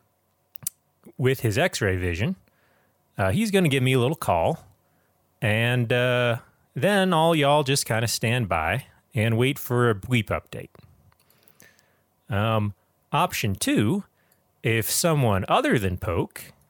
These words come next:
leaves the building, uh, in a car, uh, then, um, y'all will wait for my bleep signal,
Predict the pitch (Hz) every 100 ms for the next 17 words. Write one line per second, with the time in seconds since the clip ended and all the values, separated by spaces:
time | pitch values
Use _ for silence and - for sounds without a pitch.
0 | - 95 95 87 90 90 95 87 87 147
1 | 185 _ _ _ _ - 92 87 87 113
2 | 95 90 87 85 80 - 82 113 - _
3 | _ _ - - _ _ _ _ _ 123
4 | 113 131 135 - _ _ 110 135 156 156
5 | 156 - _ _ _ 139 127 131 131 -
6 | _ _ _ _ _ _ _ _ _ _
7 | _ _ 131 147 202 175 156 123 110 220
8 | - _ _ _ _ _ _ - 127 135
9 | 135 123 135 117 214 202 - 90 82 85